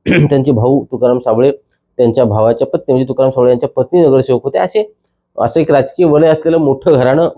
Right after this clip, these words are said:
खोपोलीत साबळे, अ, यांचं आहे. अ, त्या पद्धतीने त्यांच्याकडे पाहिलं जातं. म्हणजे साबळेंना वगळून,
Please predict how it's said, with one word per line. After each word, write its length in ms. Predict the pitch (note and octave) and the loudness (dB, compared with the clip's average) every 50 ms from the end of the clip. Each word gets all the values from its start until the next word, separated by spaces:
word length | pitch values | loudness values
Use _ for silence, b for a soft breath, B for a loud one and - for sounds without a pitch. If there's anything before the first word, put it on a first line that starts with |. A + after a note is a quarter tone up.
| _ | _
खोपोलीत 320 | - B2+ A#2+ C3+ C3 C#3 C3+ - _ _ _ _ _ _ _ _ _ | -10 -6 -4 -2 -4 -4 -4 -8 _ _ _ _ _ _ _ _ _
साबळे, 360 | - B2+ A#2+ B2 C3+ D3 B2+ - - | -2 0 2 2 2 2 0 -2 -2
अ, 60 | - B2+ B2 B2 B2 | -2 0 0 2 2
यांचं 260 | A#2+ A#2+ A#2 A#2 C3 | 2 0 0 0 0
आहे. 200 | B2 A#2+ C#3 E3 D#3+ - _ _ _ _ - | 0 2 0 0 -2 -4 _ _ _ _ -2
अ, 240 | - A#2+ B2 B2 | 0 2 2 2
त्या 160 | B2 - D3 C#3 | 2 0 -2 0
पद्धतीने 460 | - C#3+ B2 C3 C#3 C#3 C#3+ C#3 D3 | 0 -2 0 0 0 0 0 -2 0
त्यांच्याकडे 340 | - C3+ B2 C3+ C3 C3 B2 | 0 0 0 2 0 0 0
पाहिलं 260 | - A#2+ A#2+ B2+ C3+ | 0 0 2 2 2
जातं. 160 | C#3 C#3+ F3+ | 2 2 2
म्हणजे 160 | G3 G#3 G#3+ | 0 0 0
साबळेंना 460 | G#3+ - C3 C3 D3 D#3+ E3 E3+ F3+ | 0 0 0 2 2 2 4 2 2
वगळून, 400 | F3+ D#3+ D3+ D3 D#3+ E3 F3 F3+ | 4 2 2 2 2 2 2 0